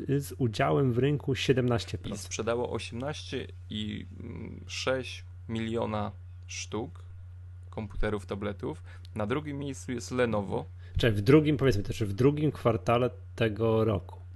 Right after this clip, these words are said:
Speaker 2: Y, w, tak, tak,
Speaker 1: Tym,
Speaker 2: tak,
Speaker 1: co
Speaker 2: w
Speaker 1: był.
Speaker 2: drugim kwartale.
Speaker 1: Tym, co był. I to by się zgadzało, tak? Nie pamiętam, ile tam iPadów. Czternaście milionów czy piętnaście, i tam cztery i pół miliona komputerów, co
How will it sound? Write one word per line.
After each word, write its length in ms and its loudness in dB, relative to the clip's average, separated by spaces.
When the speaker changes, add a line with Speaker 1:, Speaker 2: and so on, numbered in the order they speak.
Speaker 2:
Y, 260 -8
w, 360 -14
tak, 220 -2
tak, 160 -6
Speaker 1:
Tym, 100 2
Speaker 2:
tak, 60 0
Speaker 1:
co 100 8
Speaker 2:
w 20 2
Speaker 1:
był. 100 0
Speaker 2:
drugim 200 -2
kwartale. 500 -4
Speaker 1:
Tym, 140 4
co 120 6
był. 140 6
I 40 -6
to 80 10
by 60 4
się 120 4
zgadzało, 560 4
tak? 360 -2
Nie 80 2
pamiętam, 260 0
ile 120 0
tam 240 -2
iPadów. 380 -2
Czternaście 680 -2
milionów 400 2
czy 140 -4
piętnaście, 460 0
i 40 -4
tam 120 0
cztery 380 2
i 60 4
pół 280 4
miliona 500 4
komputerów, 680 2
co 140 2